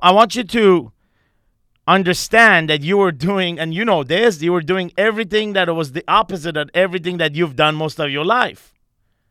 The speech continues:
Just think about it. We all go in the, uh, in the airplane, right? So we're sitting in the airplane, and,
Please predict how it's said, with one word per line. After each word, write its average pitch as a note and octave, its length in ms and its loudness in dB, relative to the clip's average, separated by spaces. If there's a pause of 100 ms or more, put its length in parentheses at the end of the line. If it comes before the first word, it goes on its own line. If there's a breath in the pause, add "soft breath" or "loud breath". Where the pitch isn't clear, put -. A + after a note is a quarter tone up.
(1040)
Just G#3 200 2
think C4 180 6
about D#3 260 4
it. - 140 -10
We D#3 180 -2
all A3 160 8
go A3+ 140 2
in G#3+ 80 0
the, E3+ 280 0
uh, C#3 280 4
in D3+ 120 -4
the D3+ 100 0
airplane, B2+ 360 0
right? B2 260 -4
So C#3+ 120 -12
we're C#3 80 -10
sitting A#3 260 -4
in G#3 60 -6
the G3 80 -2
airplane, E3+ 480 0
and, C#3 200 -4